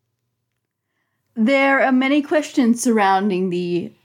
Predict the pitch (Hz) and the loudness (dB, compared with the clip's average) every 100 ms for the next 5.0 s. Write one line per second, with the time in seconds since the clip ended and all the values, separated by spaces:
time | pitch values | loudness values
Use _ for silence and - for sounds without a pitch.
0 | _ 190 196 214 220 170 170 - 151 208 | _ -4 -2 0 0 -2 -6 -2 0 2
1 | 277 - - _ _ _ _ _ _ _ | -2 -6 -20 _ _ _ _ _ _ _
2 | _ 202 208 196 - 185 185 190 196 202 | _ -2 0 -2 -6 -4 0 2 2 0
3 | - 202 - 220 220 226 220 233 240 226 | -2 -6 -2 0 0 0 0 -2 -2 -4
4 | - 254 247 359 - - 180 98 - - | -2 -4 -4 -10 -14 -8 -4 -4 -6 -12